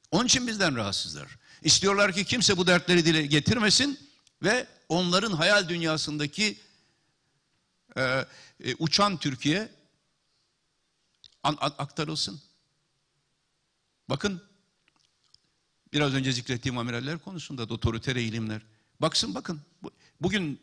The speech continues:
muhtemelen Cumhurbaşkanı sert açıklama veya bir şey söylediğinde siz de bakın ve sorun. Peki bu amirallerin bir kısmı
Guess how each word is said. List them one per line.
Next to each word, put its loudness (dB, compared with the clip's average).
muhtemelen 0
Cumhurbaşkanı 0
sert -4
açıklama -6
veya -2
bir -8
şey -4
söylediğinde -4
siz -2
de 0
bakın -4
ve 2
sorun. 0
Peki 2
bu -2
amirallerin -2
bir -6
kısmı -4